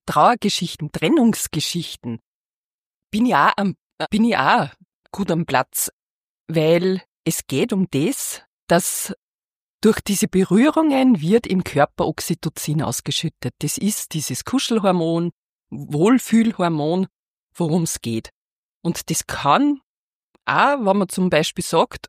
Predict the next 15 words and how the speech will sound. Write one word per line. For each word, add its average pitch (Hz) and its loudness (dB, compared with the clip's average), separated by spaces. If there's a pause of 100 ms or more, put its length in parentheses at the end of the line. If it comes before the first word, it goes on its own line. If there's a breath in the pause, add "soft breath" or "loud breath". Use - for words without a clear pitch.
„Ich - -2
fürchte - 0
mich 254 2
vorm 202 2
Zahnarzt“ 160 -2
oder 185 -2
„Ich 185 -2
hab 170 -2
da 147 0
und 196 0
dort - -2
einen 233 2
Termin 208 4
im 190 -2
Spital“, 185 0